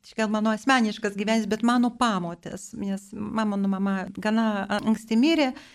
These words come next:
mano tėvas vedė kitą moterį ir va, būtent mano pamotės tėvas buvo pažįstamas su kunigu Sopočko. Jinai pasakojo, kad jis, kaip ita-, jis ateidavo į namus, nes jie kartu dirbo, dabar tai yra Antakalnio kapinės, o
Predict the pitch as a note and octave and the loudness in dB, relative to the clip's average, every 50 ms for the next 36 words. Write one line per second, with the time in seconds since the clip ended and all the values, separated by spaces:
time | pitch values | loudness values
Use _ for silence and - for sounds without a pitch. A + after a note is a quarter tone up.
0 | - _ _ - A3 G#3 G3+ G#3 G3+ - G#3 G3 G3+ G3+ G3+ G3+ A3 G#3 G3 G#3+ | -20 _ _ -10 -8 -8 -8 -10 -10 -8 -8 -6 -6 -8 -4 -4 -4 -4 -4 -6
1 | G3+ - A3 - A3 B3 D#4 D#4 D4+ B3+ A#3+ A3 G#3 G#3 G#3 G#3 A3 A#3 B3 - | -6 -6 -6 -2 0 2 2 2 2 0 -4 -4 -4 -6 -8 -6 -6 -4 -4 -4
2 | A3 G#3 A3+ A#3 A3+ A3 G#3+ G3+ G3+ - A#3+ B3 B3+ A#3+ A#3 A3+ - F#3+ G3 - | -2 0 2 2 2 2 2 0 -2 -2 0 2 4 4 2 2 -2 -4 -6 -6
3 | - - A#3+ C#4 F#4 G4 C#4 G3 F3 F#3+ - - - - - - - - _ _ | -8 -4 0 2 2 2 2 0 -4 -8 -10 -16 -20 -20 -20 -20 -20 -20 _ _
4 | G#3+ C#4 D#4 D4 D4+ - - C4+ B3+ A3+ C#4 C4 A#3 - E3 G3 F#3+ F3+ F3+ F3+ | 0 0 2 2 0 2 2 0 2 4 2 0 0 -2 -8 -8 -8 -8 -8 -10
5 | - - F3 - - F#3 F#3 F3+ F#3 F#3 F#3 F#3 F3+ F3+ - - - F#3+ - - | -12 -14 -16 -12 -8 -8 -6 -6 -6 -8 -8 -8 -10 -12 -12 -14 -16 -16 -16 -16
6 | F#3+ - - - - - F3 F#3+ G#3 G#3+ B3 C#4 C#4 C4 C#4 A#3+ B3 B3+ - - | -16 -16 -18 -16 -12 -10 -8 -6 -2 2 2 2 2 2 2 2 0 0 0 -2
7 | B3+ B3 A#3 G#3 G3+ - G3+ G3 - A3 - - G#3 G3+ - G#3 G3+ G3+ A#3 A#3 | -2 -2 -2 -2 -2 -4 -8 -8 -8 -10 -8 -8 -10 -6 -6 -8 -6 -6 -8 -4
8 | - G3+ A3 G#3+ - G3+ G3+ A#3 A3 - G#3 G3+ G3+ G#3+ G#3+ G3 G#3+ G#3 F#3+ G3+ | -2 -2 -2 -2 -4 -4 -4 -6 -6 -6 -8 -6 -4 -4 -2 -2 -2 -2 -2 -4
9 | G3 G3 G3 G3 - - - A3 G#3 G3 G3 G3 G#3+ C4+ E4 - - - - _ | -4 -4 -6 -12 -18 -10 -4 -4 -2 0 0 0 0 0 -2 -4 -8 -16 -20 _
10 | _ _ A#3 A#3 A3+ A3 A3+ - A#3+ B3+ B3 B3 A#3+ A#3 - - A#3+ A#3 G3 G#3 | _ _ 0 0 0 0 -2 -2 -2 -2 0 0 -2 -4 -4 -4 -4 -2 0 2
11 | A#3+ B3 B3 G#3+ G3+ A#3 A3 - - G3 G3+ - G3+ G3 G3 G#3 A3+ A3+ A#3+ A3+ | 2 2 2 0 0 0 0 -2 -4 -8 -6 -8 -8 -6 -2 -2 -2 -2 -2 -4
12 | - G#3+ G#3+ G#3+ G#3 G#3 G3+ G3+ G3+ G3 F#3+ G3 G3+ G3 C4 D4+ - F4+ F4 E4 | -4 -4 -2 -2 -2 -4 -4 -2 -2 -2 -2 -2 -2 0 0 0 2 2 2 4
13 | D#4 D4+ D4+ - C4 B3 - A#3+ A3 A3 G#3+ G#3 G#3 - - - - - - - | 2 2 2 0 -2 -2 -2 -4 -4 -4 -4 -6 -10 -12 -14 -18 -20 -18 -14 -10
14 | - G3 F#3+ F#3+ F#3+ | -8 -8 -6 -6 -6